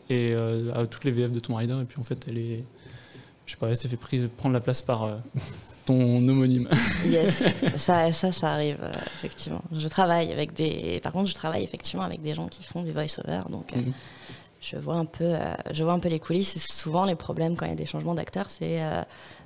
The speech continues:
Speaker 2: des problèmes de planning, la plupart du temps,
Speaker 1: Mhm.
Speaker 2: euh, qui sont pas cohé-, enfin, qui,
Speaker 1: Trop
Speaker 2: qui,
Speaker 1: bookés.
Speaker 2: qui, ouais, ça correspond pas du tout à, à, au planning du développement du jeu, et donc on est obligé de changer d'acteur.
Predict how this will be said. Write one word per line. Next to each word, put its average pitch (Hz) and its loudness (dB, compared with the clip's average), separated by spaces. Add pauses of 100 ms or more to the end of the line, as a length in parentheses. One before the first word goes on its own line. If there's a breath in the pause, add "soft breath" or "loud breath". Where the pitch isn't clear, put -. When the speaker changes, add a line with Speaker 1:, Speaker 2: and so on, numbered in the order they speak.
(140)
Speaker 2:
des 165 -10
problèmes 170 0
de 175 0
planning, 165 -4 (320)
la 180 -2
plupart 170 -6
du 160 -8
temps, 139 0
Speaker 1:
Mhm. 123 2 (600 loud breath)
Speaker 2:
euh, 160 -2
qui 156 -8
sont - -2
pas 165 -2
cohé-, 156 -4
enfin, 160 -8
qui, - -12
Speaker 1:
Trop - 2
Speaker 2:
qui, 127 4
Speaker 1:
bookés. 135 2
Speaker 2:
qui, 123 2
ouais, 175 6
ça 151 -2
correspond 147 -6
pas 160 0
du 156 -4
tout 175 -4
à, 165 0
à, 87 -2
au - -6
planning 165 0
du 156 -4
développement 156 0
du 151 -4
jeu, 180 2
et - -2
donc 160 -2
on 151 -6
est - -6
obligé 151 -4
de - -6
changer 160 -4
d'acteur. - -6